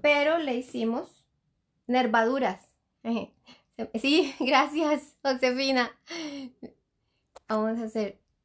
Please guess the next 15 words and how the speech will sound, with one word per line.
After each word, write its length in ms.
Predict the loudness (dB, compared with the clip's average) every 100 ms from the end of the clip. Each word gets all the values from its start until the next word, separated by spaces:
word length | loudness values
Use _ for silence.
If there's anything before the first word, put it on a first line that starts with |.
| -20 -20 _
eh, 260 | -6 -4 -4
sus 300 | -6 -6 0
nervaduras, 680 | 4 4 4 2 2 -2 -4 _ _ _
vamos 340 | -14 -10 -8 -8
a 140 | -10
cortar. 460 | -10 -12 -14 -20 -20 _ _ _ _
Pero 140 | -8
ya 140 | -6 -6
tenemos 380 | -4 -2 0 -2
listo 500 | -4 -6 -8 -10 -10 -12 _ _
nuestra 320 | -6 -6 -6 -8
base 280 | -8 -6
de 180 | -6 -6
cartón. 560 | -6 -10 -10 -8 -8 -8 _ _ _ _ _ _ _ _ _ _ _
Aquí, 680 | -6 -4 -4 -8 -6 -6 -6